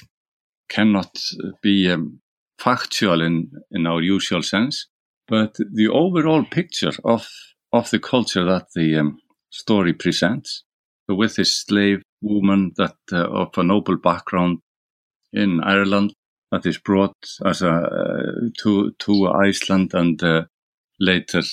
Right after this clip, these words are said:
um, of course, uh, gro-, uh, steps up the social ladder there is realistic enough and is probably, um, a realistic historical memory of the overall development of the culture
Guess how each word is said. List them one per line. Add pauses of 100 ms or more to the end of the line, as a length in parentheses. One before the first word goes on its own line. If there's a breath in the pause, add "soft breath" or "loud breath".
um, (100)
of
course,
uh, (140)
gro-,
uh, (160)
steps
up
the
social
ladder (240)
there (600)
is
realistic
enough
and
is
probably,
um, (520)
a
realistic
historical
memory
of (480)
the
overall
development (440)
of (140)
the
culture